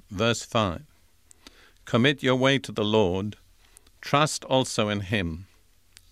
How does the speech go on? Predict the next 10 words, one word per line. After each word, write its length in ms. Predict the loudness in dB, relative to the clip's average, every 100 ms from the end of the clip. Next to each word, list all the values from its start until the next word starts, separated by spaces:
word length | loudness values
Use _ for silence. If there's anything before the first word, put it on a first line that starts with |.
| _
and 180 | -2 0
he 120 | 2
will 160 | 2 2
do 180 | 2 2
it." 280 | -2 -16 -20 _ _ _ -20 -20 _ -20 _ _ _ _ _ -4
There 160 | 0
are 100 | 2
three 480 | 0 0 0 0 -4 _
phases 720 | -20 -2 0 2 -2 -8 -14 -10
there. 240 | -10 -10